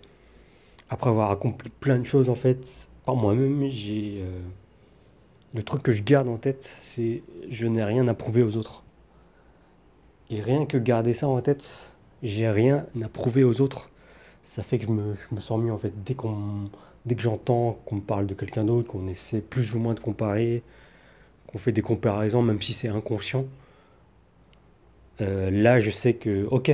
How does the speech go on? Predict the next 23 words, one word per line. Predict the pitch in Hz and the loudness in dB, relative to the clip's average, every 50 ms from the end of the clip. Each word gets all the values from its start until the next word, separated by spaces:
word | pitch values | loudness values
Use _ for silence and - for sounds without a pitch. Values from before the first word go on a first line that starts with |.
| 127 - | 0 0
c'est | - - 107 101 - - | -4 -8 -10 -10 -6 -4
une | 107 101 | -2 -2
information, | 101 98 - 101 98 98 101 - - 123 123 123 123 123 | -2 -2 -2 -2 -4 -4 -6 -4 -2 0 0 0 0 -2
ok, | 104 92 - 101 - - | -4 -4 -4 -4 -2 0
tel | - 113 107 104 | 2 2 4 2
fait | - - 107 | 0 -2 -6
ça, | 92 - - 117 107 107 113 113 110 | -6 -2 -2 0 0 2 0 0 -2
euh, | 107 98 92 87 92 98 104 | -2 -4 -6 -6 -6 -8 -8
ou | 110 127 131 120 110 110 - _ _ _ _ _ _ _ _ - - - - - - - - - | -8 -8 -8 -8 -10 -10 -14 _ _ _ _ _ _ _ _ -20 -20 -20 -20 -20 -20 -20 0 2
tel | 135 117 117 | 4 4 6
a | 113 107 104 | 4 2 0
dit | 101 107 | 0 -2
ça, | 104 - - 127 143 156 151 131 | 0 2 2 2 2 0 -4 -6
mais, | 110 107 104 104 101 104 | -4 -2 0 0 2 2
euh, | 101 98 95 95 92 90 92 95 104 - - _ _ _ _ _ | 0 0 -4 -6 -8 -8 -8 -10 -12 -14 -16 _ _ _ _ _
je, | - 92 90 92 92 92 92 92 92 92 | -12 -10 -8 -4 -4 -2 -2 -2 -2 -2
je | 90 98 | 0 2
m'en | 107 117 110 | 4 4 2
fous, | - - 147 131 | 2 2 2 2
en | 107 | 2
fait, | 95 117 110 | 0 -2 -4
c'est, | - - 107 95 90 95 | -4 -6 -8 -6 -6 -6
euh, | 98 | -6